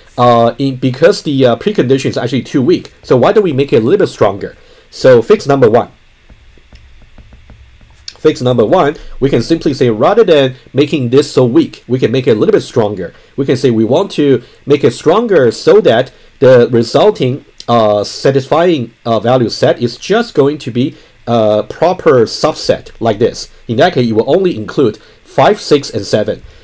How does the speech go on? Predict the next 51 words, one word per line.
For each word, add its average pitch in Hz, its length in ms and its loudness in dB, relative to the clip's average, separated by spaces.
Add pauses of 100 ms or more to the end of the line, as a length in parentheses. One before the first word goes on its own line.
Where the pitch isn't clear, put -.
In 113 100 -4
that 180 200 2
case, 131 220 0
what 165 240 2
would, 139 240 2
uh, 113 260 2
what 127 160 4
would 120 100 2
be 117 100 0
this, 117 220 -2 (120)
uh, 113 80 0
what 127 140 2
would 127 100 0
this 123 140 -2
predicate 120 380 -2
be? 92 200 -14 (640)
In 110 120 -4
that 175 160 2
case, 139 120 0
it 117 100 -2
will 120 140 2
be, 196 180 -2
for - 140 -10
example, 117 420 0
I 185 340 -2 (280)
larger 127 340 2
than 110 180 0
four. 170 340 0 (300)
So - 120 0
that 147 160 4
would 135 100 4
be 131 180 -2
one 123 240 -2
way 117 100 0
to 110 100 -6
fix - 280 -8
it. - 120 -12 (400)
So 104 160 -6
just 98 180 -8
say 110 300 -4 (420)
I 156 340 -2
larger 120 240 -2
than 101 160 -10
four. 101 320 -6
So - 180 -2
this 135 200 -6
will 117 80 -6
be 123 260 -4 (440)
a 101 280 -6
stronger 151 800 -2 (200)
precondition. 95 600 -6